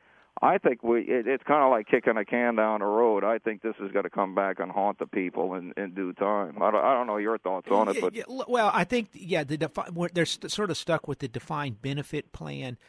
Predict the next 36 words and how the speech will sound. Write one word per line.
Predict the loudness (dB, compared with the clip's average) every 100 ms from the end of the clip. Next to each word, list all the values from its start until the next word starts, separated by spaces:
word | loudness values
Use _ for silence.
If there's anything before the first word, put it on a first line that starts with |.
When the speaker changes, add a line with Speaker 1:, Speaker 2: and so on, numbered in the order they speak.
| _ -10
Speaker 2:
in | -8 -6
vers-, | -2 -2 -2
uh, | -6 -6 -6
in | -4 -2
a | -2
defined | -2 -2 -2 -2 -4 -8 _ -8
benefit | -4 -4 -6 -10
is | -10
a | -10
pension, | -8 -6 -6 -8 -10 -12 _ _
a | -8
defined | -8 -6 -6 -6 -4
contribution | -4 -4 -6 -4 -4 -4 -8
is | -8 -8 -10
a |
four | -12 -10 -8
oh |
one | -10
K | -10 -10
plan | -10 -12 -10
where | -10
you | -10
get | -10 -10
to |
keep | -14 -16 -14
the |
money | -12 -12 -14
you | -18
put | -20 -12 -8
in | -8 -8 -10
and | -10
they | -10 -10
match | -10 -10 -10
some | -12 -12
of | -14
it. | -16